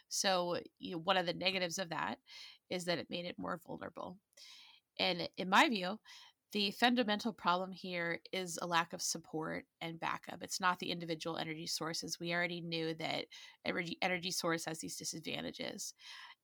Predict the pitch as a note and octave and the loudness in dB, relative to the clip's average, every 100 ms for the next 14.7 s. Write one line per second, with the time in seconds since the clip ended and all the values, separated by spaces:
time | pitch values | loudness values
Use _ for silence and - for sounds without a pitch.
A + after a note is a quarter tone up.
0 | _ _ - - - F#3 F3+ G#3 F3 - | _ _ 2 4 2 -2 4 6 6 8
1 | F#3 F3 - E3 E3 B3+ F3+ C#3+ - E3 | 6 4 -4 -6 -2 -2 0 -4 -4 -4
2 | C#3 - - - - - - G3 F#3 F#3+ | -6 -6 -8 -10 -18 -18 2 6 6 6
3 | G3+ B3+ A#3+ F3+ - F3+ F#3+ F#3+ - _ | 6 6 6 2 2 2 2 -2 -6 _
4 | _ - G#3 G#3 F#3 F3+ G3 - E3 E3+ | _ 2 4 4 2 -2 -2 -2 0 0
5 | A3 F#3 D#3+ D#3+ D#3+ E3 E3+ E3+ E3 F3 | -2 -2 -4 -2 -2 -2 -4 -4 -4 -6
6 | - F3 - F3 E3 E3+ - D#3 D#3 D#3+ | -4 -4 -6 -4 -2 -2 -4 -4 -4 -6
7 | - - - - A#3 A#3+ A3+ G3 F3+ F3+ | -12 -14 -2 8 8 8 4 -2 -4 -10
8 | - F#3+ G#3 D#3+ E3+ F3 - _ - G3 | -6 -2 0 0 -4 -8 -16 _ -8 0
9 | F#3 E3+ F3 F3 - - - E3 D#3+ - | 2 2 -4 -4 -6 -8 -8 -8 -8 -8
10 | - - - - - - - _ - - | -10 -12 -14 -16 -20 -20 -20 _ -2 2
11 | - - - - G3+ G3 F#3+ F#3+ F#3 - | 2 0 -4 4 6 6 4 2 -2 -2
12 | F3 F3+ E3 E3+ E3+ D#3+ D#3+ D#3 - E3 | -2 -2 -4 -2 -2 -2 -2 -2 -8 -8
13 | - F3+ E3+ F#3 - - D#3+ D#3 D#3 E3+ | -2 -2 0 -2 -4 -2 -2 0 0 2
14 | F#3+ F#3 F#3 F#3+ - D#3 | 0 -2 -4 -4 -4 -4